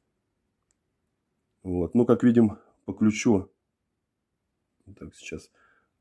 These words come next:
боковые пины имеют одинаковый уровень, поэтому, э, не будет особо-,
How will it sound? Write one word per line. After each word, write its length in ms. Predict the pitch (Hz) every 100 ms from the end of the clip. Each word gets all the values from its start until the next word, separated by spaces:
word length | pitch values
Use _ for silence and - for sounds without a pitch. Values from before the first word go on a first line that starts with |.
| _
боковые 840 | - 104 113 113 113 95 87 87 - _ _ _
пины 500 | 107 107 104 92 92 - _ _ _ _ _ _ _ _
имеют 400 | 101 104 95 -
одинаковый 540 | 98 104 107 101 104
уровень, 380 | 127 165 107 87
поэтому, 560 | 98 104 107 101 92 - _ _ _ _ -
э, 320 | 87 82 90
не 160 | 95 107
будет 320 | 107 98 -
особо-, 680 | 90 98 98 92 82 92